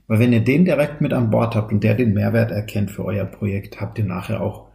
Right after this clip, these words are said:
ich meine, durch die Freigabe muss es so oder so, aber wenn ihr da schon Fans auf eurer Seite habt sozusagen, ist das mit Sicherheit ein einfacheres Unterfangen.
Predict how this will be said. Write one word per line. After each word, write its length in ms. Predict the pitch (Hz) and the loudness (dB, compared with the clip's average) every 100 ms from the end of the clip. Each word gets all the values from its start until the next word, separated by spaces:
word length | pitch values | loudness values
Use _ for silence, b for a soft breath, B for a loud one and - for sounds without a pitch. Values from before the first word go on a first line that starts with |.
| b b - | b b 0
ich 40 | |
meine, 140 | 107 | 2
durch 140 | 104 - | 2 0
die 100 | 113 | -4
Freigabe 480 | - 123 127 117 113 | 0 2 2 4 6
muss 240 | 113 110 | 4 2
es 120 | 104 | -2
so 120 | 110 | 0
oder 200 | 104 101 | 2 2
so, 200 | 101 151 | 0 0
aber 160 | 180 117 | 0 0
wenn 100 | 123 | 0
ihr 80 | 120 | 2
da 160 | 113 | 2
schon 400 | 110 120 113 110 | 0 2 2 2
Fans 540 | - - 120 143 - - | -2 0 0 0 -6 -6
auf 160 | 110 | -4
eurer 300 | - 110 104 | 0 2 2
Seite 380 | 104 104 110 107 | 2 2 0 0
habt 200 | 101 - | -2 -2
sozusagen, 720 | 107 - 98 92 98 92 92 - b b b _ _ | -4 -2 -2 -2 -2 -4 -4 -8 b b b _ _
ist 180 | 117 - | -4 -2
das 180 | 185 - | -4 -2
mit 140 | 180 | -2
Sicherheit 400 | 92 92 90 - | -4 -4 -4 -4
ein 60 | 87 | -6
einfacheres 560 | 85 87 87 87 90 | -6 -10 -10 -10 -6
Unterfangen. 640 | 90 87 - - 175 - | -6 -8 -10 -10 -10 -12